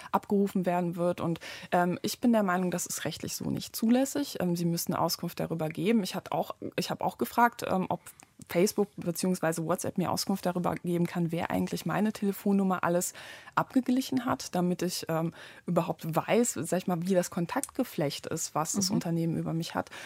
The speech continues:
Speaker 1: Da habe ich auch keine Auskunft bekommen. Also ich würd wirklich empfehlen, ähm, wenn man, ähm, sagt, das ist etwas, ähm, das ich für mich nicht haben möchte, um sich nach Alternativen umzusehen. Neben Threema gibt's übrigens auch eine kostenlose Alternative, die freie Software ist,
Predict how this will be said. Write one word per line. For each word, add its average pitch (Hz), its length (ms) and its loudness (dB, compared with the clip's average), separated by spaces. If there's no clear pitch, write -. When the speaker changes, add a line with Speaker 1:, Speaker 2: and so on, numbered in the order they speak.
Speaker 1:
Da 196 80 0
habe 196 100 2
ich - 120 -2
auch 214 120 0
keine 196 280 2
Auskunft 180 420 0
bekommen. 160 340 -4
Also 185 240 8
ich - 220 2
würd 254 160 4
wirklich 202 600 0
empfehlen, 220 640 6
ähm, 190 420 4
wenn 185 180 6
man, 214 440 6
ähm, 185 340 0
sagt, 175 420 0
das 196 140 -4
ist 175 120 -4
etwas, - 420 -4
ähm, 175 320 -2
das 175 200 -2
ich - 140 -10
für 196 100 0
mich 180 200 0
nicht - 260 0
haben 220 280 2
möchte, 202 440 -4
um 180 140 -2
sich 180 120 -6
nach - 120 -6
Alternativen 185 520 0
umzusehen. 196 440 0
Neben 185 220 2
Threema 240 400 4
gibt's 202 240 -4
übrigens 190 360 -2
auch - 140 -6
eine 180 100 -2
kostenlose 226 680 2
Alternative, 190 680 -2
die 180 140 -8
freie 170 280 -4
Software - 460 -4
ist, - 180 -4